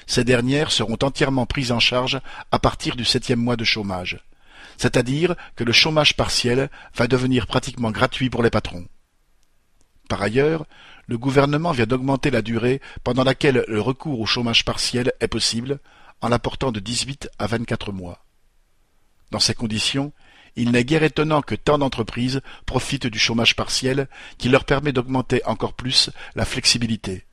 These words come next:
Les travailleurs peuvent être mis au chômage partiel ou être rappelés au travail du jour au lendemain. De leur côté, les salariés paient deux fois. D'abord, ceux qui sont directement concernés supportent les pertes financières du chômage partiel,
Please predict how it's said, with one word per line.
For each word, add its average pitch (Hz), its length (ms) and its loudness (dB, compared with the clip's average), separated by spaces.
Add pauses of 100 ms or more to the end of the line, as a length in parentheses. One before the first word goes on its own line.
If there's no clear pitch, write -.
(520)
Les 98 80 -6
travailleurs 123 580 0 (240)
peuvent 120 180 -2
être 131 240 0
mis 135 220 -2
au 113 60 -2
chômage 120 400 2
partiel 131 520 0 (300)
ou 131 100 4
être 120 200 2
rappelés 123 440 2
au 123 80 -4
travail 117 520 -2
du 113 100 -6
jour 123 180 0
au 113 60 4
lendemain. 95 340 -6 (1300)
De 110 100 -2
leur 113 160 2
côté, 151 400 0 (380)
les 110 100 0
salariés 131 460 4
paient 113 160 2
deux 123 140 2
fois. 95 400 -6 (480)
D'abord, 117 520 6
ceux - 160 2
qui - 140 -4
sont 110 140 0
directement 120 500 0
concernés 120 580 2 (260)
supportent - 540 0
les 101 160 0
pertes 127 300 0
financières 120 580 0
du 101 80 -12
chômage 107 380 -2
partiel, 143 500 0